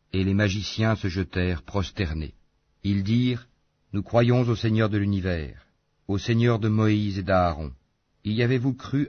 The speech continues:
avant que je ne vous le permette, dit Pharaon ? C'est bien un stratagème que vous avez manigancé dans la ville, afin d'en faire partir ses habitants. Vous saurez bientôt. Je vais vous couper la main et la jambe opposées,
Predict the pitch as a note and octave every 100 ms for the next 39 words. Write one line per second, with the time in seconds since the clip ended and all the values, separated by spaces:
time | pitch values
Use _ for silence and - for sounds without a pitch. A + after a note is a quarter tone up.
0 | - A#2 A2 C#3+ C#3 A2 A2+ A2 A2 G#2
1 | - G2+ G2 G#2+ A#2 - G#2 F2+ - F2+
2 | F2+ G2 A2+ _ _ _ - B2+ A#2+ B2
3 | A#2+ A2 - G#2+ A2+ F#2 B2+ C3 G2 E2
4 | - F#2+ F#2+ F#2 F#2+ F#2+ F#2 F#2 F#2+ F#2
5 | F#2 F#2 F2 F#2 F#2 D#2 - _ _ -
6 | E2+ F2+ G2 F#2 - F2+ - G2 - A2
7 | F#2 - F#2 F2+ F2+ - E2 - _ _
8 | _ _ D2+ G2 G#2 - A#2+ G#2 G2 D#2+
9 | F2 E2+ F2 D2 _ _ _ _ - -
10 | G#2 B2+ B2+ - C3 C3+ B2 A2+ A2 A#2+
11 | - G2+ G2+ F#2+ G#2 G#2+ G2 - G2+ F2+
12 | G2